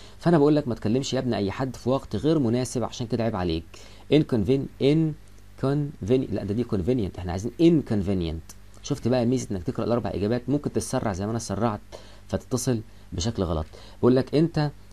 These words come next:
بقول لك لا تتصل بأي شخص في وقت inconvenient يعني غير ملائم. أمال إيه convenient؟ Convenient يا باشا معناها ملائم، بتساوي suitable وبتساوي،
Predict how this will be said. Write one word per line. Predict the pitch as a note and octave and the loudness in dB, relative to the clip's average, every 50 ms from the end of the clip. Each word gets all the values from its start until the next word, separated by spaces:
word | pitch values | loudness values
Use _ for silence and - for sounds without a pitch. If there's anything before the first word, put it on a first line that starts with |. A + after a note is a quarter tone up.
| - - - | -20 -12 -2
بقول | - F#2 A2+ B2 | 2 4 4 4
لك | B2+ A#2+ B2+ | 2 2 0
لا | C#3 C#3+ | -2 -2
تتصل | C#3 - - C3 - C#3 A2+ | -2 -4 -6 -6 -2 -2 -2
بأي | F#2+ F#2+ G2+ G#2+ G#2 | 0 0 0 0 -2
شخص | - - C#3 - - - | -2 -6 -8 -6 -4 -2
في | D#3+ D#3 D3 - - A2 | -2 -2 -2 -2 -2 -2
وقت | C3 C#3 - - E3+ D#3 D3 - - - D#3+ | -2 -2 -2 -2 0 0 0 -2 -2 2 4
inconvenient | D#3+ E3+ D3+ - - B2 A2+ F#2+ A#2 C#3 C#3+ C#3 C#3 C3+ B2 - | 4 4 4 2 0 0 0 2 2 2 2 2 0 -2 -2 -4
يعني | A2 F#2+ G2 | -4 -4 -2
غير | G2 G2 A#2+ A2+ | 0 0 0 0
ملائم. | G#2+ G2 F#2 F#2 F2 D#2+ F#2 F2+ | 0 0 0 -2 -2 -4 -4 -2
أمال | G2+ A#2 C3 B2+ | 0 0 2 2
إيه | C#3+ C#3+ | 2 2
convenient؟ | C#3+ C3 A#2+ - B2 B2+ C3 C3 B2+ B2 - - - - - - - - - - | 2 0 0 2 4 4 4 4 2 0 -2 -8 -18 -18 -18 -18 -18 -16 0 2
Convenient | B2 G#2 - E3 F3 D#3+ C#3+ A#2 | 2 4 6 6 4 4 4 2
يا | A2+ | 0
باشا | A2+ C#3+ D3 - C3+ | 0 0 -2 -2 -2
معناها | A2 G2+ A#2+ C3 A#2+ | -2 -2 -2 -2 0
ملائم، | A2 A#2+ C3+ C#3 C3+ C3+ B2 | 2 2 2 2 0 0 0
بتساوي | G#2+ G2+ - - B2 B2 | 0 0 0 2 2 2
suitable | A#2+ - D3 D3 - C#3+ A#2 C3+ C#3 C3 A#2+ - - - - - - - - - | 2 2 0 0 0 0 0 0 0 0 -2 -8 -16 -20 -20 -20 -20 -20 -8 0
وبتساوي، | G2 G2+ G2+ G2+ - C3+ C3 - F2 | 2 2 2 2 0 -2 -2 -2 -4